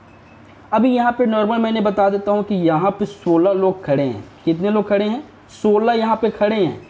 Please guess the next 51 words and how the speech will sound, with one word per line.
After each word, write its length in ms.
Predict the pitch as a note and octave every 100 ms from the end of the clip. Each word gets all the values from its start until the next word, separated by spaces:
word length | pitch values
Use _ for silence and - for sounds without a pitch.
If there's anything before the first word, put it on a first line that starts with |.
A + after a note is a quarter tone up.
| -
इसके 280 | F3+ - A3
अंदर 300 | F#3+ F#3 A3
में 160 | A3+ F#3+
बहुत 300 | G3 B3+ -
सारे 200 | A3+ G#3+
लोग 180 | F#3+ D#3
होते 220 | D3 G3
हैं, 80 | G#3+
लेकिन 200 | G#3 A3
अभी 180 | G3+
normal 340 | A3 G#3 G#3 G#3
यहाँ 120 | G3+
पे 100 | A3
सोलह 360 | G#3+ A3 G#3 F#3
लोग 240 | C3+ A2
हैं। 220 | G#2+ G2+ - - - - - - - - - -
यहाँ 260 | D#3 D3+ C3
पे 360 | A#2 G#2 - E3
एक 220 | F#3 F#3
आदमी 340 | E3+ E3 F3+
यहाँ 220 | E3+ E3 F3+
पे 80 | F#3+
रहेगा, 340 | F#3 F#3 A3+ - - - - C3+
दूसरा 420 | D3 D3+ F3 F#3
आदमी 280 | E3+ F3+ F#3
है, 120 | A3+
तीसरा 420 | - E3 E3+ F#3
आदमी 280 | E3+ F3 E3+
है, 120 | A3+
और 200 | F#3+ F3
यहाँ 220 | E3 E3
पे 140 | G3 -
आठ 220 | D#3+ D#3
नंबर 240 | F3+ F3+ F3+
आदमी 280 | E3+ E3 F#3+
है, 140 | G#3
यहाँ 200 | D3+ E3
पे 140 | E3+
नौ 220 | D#3+ D3 A2+ - - -
और 120 | D3+
यहाँ 180 | D#3 D#3
पे 120 | D#3
सोलह। 400 | G3 E3 C3 G2+ - -
Total 340 | G#3 G3+ - A#3
यहाँ 160 | A3+
पे 120 | G#3+ A3
कितने 340 | G#3+ G3 A3+
हैं? 100 | A#3+
सोलह 380 | - G#3+ G3 G#3
आदमी 340 | F3 D3+ D#3
हैं। 140 | C#3